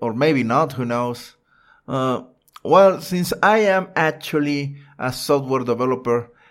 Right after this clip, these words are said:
I am pretty used to criticism in the sense that, well, when you create a piece of software,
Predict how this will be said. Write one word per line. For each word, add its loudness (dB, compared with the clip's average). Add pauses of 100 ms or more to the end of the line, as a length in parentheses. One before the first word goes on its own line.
(140)
I 0
am -2 (120)
pretty 2
used -2
to -2
criticism -4 (340)
in -4
the 0
sense -2
that, 0
well, -2 (240)
when -4
you 0
create 0
a -2
piece -6
of -2
software, 2